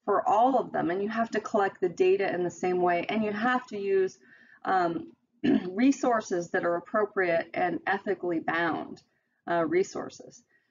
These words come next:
So I, I actually, um, dug in to the government database, and I looked at,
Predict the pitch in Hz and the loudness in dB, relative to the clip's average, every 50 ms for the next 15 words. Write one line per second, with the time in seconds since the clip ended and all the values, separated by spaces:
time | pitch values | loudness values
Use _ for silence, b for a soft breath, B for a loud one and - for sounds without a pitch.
0 | _ _ _ - 269 240 233 226 226 220 - - _ _ - 214 220 214 - - | _ _ _ -2 2 2 4 2 2 0 -4 -8 _ _ -2 -2 -2 -2 -2 -2
1 | 214 226 226 226 226 233 254 247 - - 294 269 247 233 233 220 208 208 202 196 | -2 0 0 2 2 0 0 -2 -4 -4 -2 -2 -2 -2 -4 -4 -2 0 0 2
2 | 190 180 175 180 185 - - - 208 208 233 240 - - 185 185 190 196 226 247 | 2 2 2 0 -2 -6 -4 -2 0 0 0 0 -2 -2 0 0 0 -2 -2 -6
3 | - _ _ _ _ _ _ - - 214 202 190 185 180 180 180 180 175 - - | -8 _ _ _ _ _ _ -10 -2 2 6 6 6 6 6 2 0 -2 -8 -16
4 | - 170 196 185 - 170 165 180 196 208 220 220 226 208 - _ _ _ _ _ | -4 -4 -2 -2 0 -2 -2 -2 -2 -2 -2 -2 -4 -4 -8 _ _ _ _ _
5 | _ _ _ _ _ _ _ _ - - 185 175 202 196 190 185 - - 180 175 | _ _ _ _ _ _ _ _ -20 -20 -6 0 2 2 2 2 0 0 0 2
6 | 190 208 - - - - - - 185 180 175 175 175 180 190 190 - - - - | 2 0 -2 -6 -12 -8 -4 -4 -2 0 0 0 0 0 -2 -4 -4 -10 -18 -8
7 | - 175 170 170 170 165 - - | -4 -4 -2 0 -2 -4 -4 -8